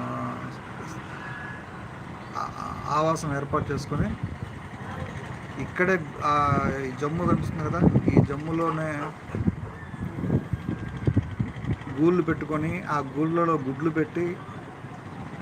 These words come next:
పిల్లలు, పిల్లలు పెట్టి త-,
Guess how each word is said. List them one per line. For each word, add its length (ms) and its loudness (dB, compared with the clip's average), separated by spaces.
పిల్లలు, 400 8
పిల్లలు 260 4
పెట్టి 640 2
త-, 120 0